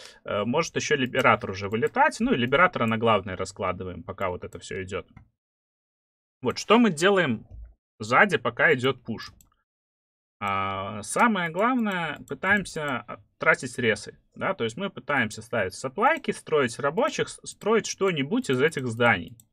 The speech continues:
То есть без разницы что, но главное строить, чтобы дома что-то строилось.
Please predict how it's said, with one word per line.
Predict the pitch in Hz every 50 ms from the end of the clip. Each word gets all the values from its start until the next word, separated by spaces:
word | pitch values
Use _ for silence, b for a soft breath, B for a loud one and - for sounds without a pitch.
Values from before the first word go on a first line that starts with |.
| _ _ _ _ _ _ _ -
То | 113
есть | 104 - -
без | 139 165 170 123
разницы | 120 135 143 135 117 113 107 - -
что, | 113 - - - 107 90 82
но | 101 131 165
главное | 147 117 123 147 139 127 113
строить, | 113 - - - 120 107 92 - - - _ B B B B B B B
чтобы | B - - - 113 -
дома | 104 120 135 131 120 107
что-то | - - 110 - 120 117
строилось. | - - 117 113 101 92 - - - - -